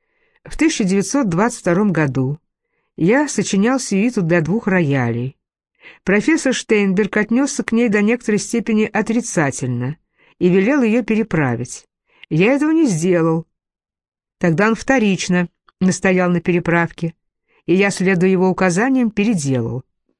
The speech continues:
В таком виде она была исполнена в одном из ученических концертов.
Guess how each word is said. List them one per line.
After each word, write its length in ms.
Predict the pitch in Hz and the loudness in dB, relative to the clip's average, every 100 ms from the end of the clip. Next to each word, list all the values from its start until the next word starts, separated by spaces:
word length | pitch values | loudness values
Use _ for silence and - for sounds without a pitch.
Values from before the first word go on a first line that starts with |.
| _ _ _ _ _ _ _ _ _ _ - - | _ _ _ _ _ _ _ _ _ _ -16 -12
В 160 | - | -2
таком 320 | 190 - 208 | -2 2 2
виде 400 | 180 220 170 170 180 | 2 2 2 0 2
она 260 | 175 170 | 2 2
была 320 | 151 170 170 151 | 2 2 2 0
исполнена 720 | 175 - 226 277 247 220 208 - - - _ | -4 -2 0 2 2 0 -2 -8 -20 -20 _
в 100 | 151 | 0
одном 360 | 160 180 254 214 | 2 2 0 0
из 200 | 180 165 | 0 -2
ученических 680 | - 170 185 - - 185 | 0 0 0 -2 -4 -4
концертов. 840 | - 165 156 - 127 - - - | 0 -2 0 -2 -4 -6 -16 -16